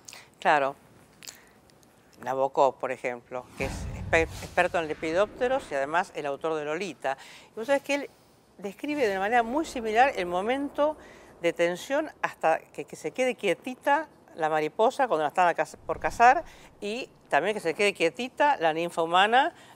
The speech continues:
ante el pederasta, ¿no? Es decir, eh, hay que fijarlas antes de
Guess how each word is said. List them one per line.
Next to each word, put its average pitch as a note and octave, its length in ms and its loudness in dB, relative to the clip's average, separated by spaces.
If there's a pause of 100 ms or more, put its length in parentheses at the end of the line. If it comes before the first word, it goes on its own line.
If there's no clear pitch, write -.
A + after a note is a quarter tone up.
(140)
ante C#3+ 220 -2
el C3 60 -6
pederasta, D3+ 640 6
¿no? F#3+ 180 -2
Es G3+ 140 -6
decir, D3+ 240 -4
eh, C#3 400 -2
hay F#3 120 4
que F#3 100 -2
fijarlas G3 760 4
antes D3+ 300 -6
de C3 400 -6